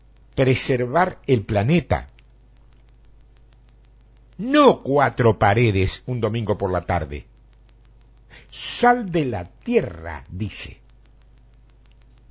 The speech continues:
Una mínima, modesta y casi inexistente página web. Un estudio simple,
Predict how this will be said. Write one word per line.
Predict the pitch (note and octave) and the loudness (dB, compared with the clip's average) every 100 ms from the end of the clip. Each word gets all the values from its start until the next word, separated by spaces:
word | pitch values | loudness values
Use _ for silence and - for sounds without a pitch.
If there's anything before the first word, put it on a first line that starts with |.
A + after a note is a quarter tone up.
| - - - - - - - - - - - - - | -20 -20 -20 -20 -20 -20 -20 -20 -20 -20 -20 -20 -6
Una | G3 F#3+ D3+ | -2 0 0
mínima, | D#3 A#3+ G3 C#3 C3 C3+ - - - - - - - - - _ - - - - - - - - | 0 0 0 0 0 -4 -10 -20 -20 -20 -20 -20 -20 -20 -20 _ -20 -20 -20 -20 -20 -20 -20 -10
modesta | A2 A2 G#2+ A2+ - - D#2 F2 - - - - - - - - - - - - - - - | 0 2 2 0 -4 -8 -8 -10 -20 -20 -20 -20 -20 -20 -20 -20 -20 -20 -20 -20 -20 -12 -10
y | |
casi | G#2 D3 C3 - B2 | -6 -6 -6 -8 -10
inexistente | - G#2+ F#2+ - G2+ - - D3+ D#3+ D#3+ A#2+ | -8 -8 -8 -10 -12 -12 -6 -4 -4 -8 -6
página | B2 - B2 A2 | -6 -6 -4 0
web. | B2+ D#2 - - - - - - - - - - - - - - - - - - - - - - - - - | 2 0 -6 -20 -20 -20 -20 -20 -20 -20 -20 -20 -20 -20 -20 -20 -20 -20 -20 -20 -20 -20 -20 -20 -20 -20 -8
Un | A3 | -6
estudio | F#3 - G#3 G3+ G3 G3 - - - - - - - - | -4 -2 -2 0 -2 -2 -10 -20 -20 -20 -20 -20 -20 -20
simple, | - - A#3 C3 C#3 C#3+ | -12 -8 -6 -6 -6 -8